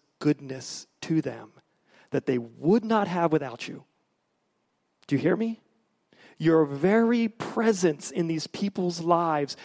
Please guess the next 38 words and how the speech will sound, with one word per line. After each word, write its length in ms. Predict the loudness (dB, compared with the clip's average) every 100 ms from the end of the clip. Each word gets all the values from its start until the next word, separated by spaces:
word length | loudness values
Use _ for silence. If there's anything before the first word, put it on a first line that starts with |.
| -20 _
bring 380 | 0 0 0 -8
goodness 560 | 2 2 4 2 2 0
to 140 | -2
them 320 | 0 2 0 -2
because 320 | -2 -2 0
you 100 | 0
have 240 | 0 -2
Christ 540 | -8 -6 -4 -4 -6 -12
in 220 | -8 -6
you. 480 | 0 4 4 2 -4 _ _ _ _ _ _ -10
And 140 | 0 2
they 80 |
would 300 | 2 2 0
not 260 | 2 -2 0
have 280 | 0 0 2
that 220 | -2 0
goodness 560 | 0 -2 -4 -12 -14 -16 -20 -8
if 140 | -4
it 60 | 0
were 100 | 0
not 220 | -2 -6
for 120 | -6
your 120 | -6 -4
presence 400 | -4 -6 -8 -16
there. 320 | -16 -16 -20 _ _ _ _ _ _ _ _ _ _ _ _ _ _ _ _ _ _ _ _ _ _ _ _ _ _ _ _ _ _ _ _ _ _ _ _ _ _ _ _ _ _ _ _ -16
And 80 | -2
so 100 | 4
as 160 | 4 4
you 100 | -2
deal 360 | 0 4 6
with 200 | 6 4
what 120 | 2 -2
you 80 |
deal 240 | 0 2 4
with 180 | 2 0
in 80 |
your 100 | -6
neighborhoods, 720 | -2 0 0 2 0 0 -6